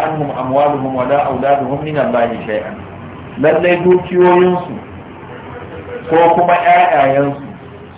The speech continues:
ba za su tunkuɗe musu azaba ba ranar tashin alkiyama in sun sadu da Allah.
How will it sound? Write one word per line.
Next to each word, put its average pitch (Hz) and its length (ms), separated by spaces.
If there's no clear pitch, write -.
ba 135 400
za 180 260
su 139 140
tunkuɗe 156 520
musu 156 280
azaba 139 680
ba 131 140
ranar 135 400
tashin 139 340
alkiyama 120 720
in 120 140
sun 131 160
sadu 113 260
da 104 100
Allah. 101 360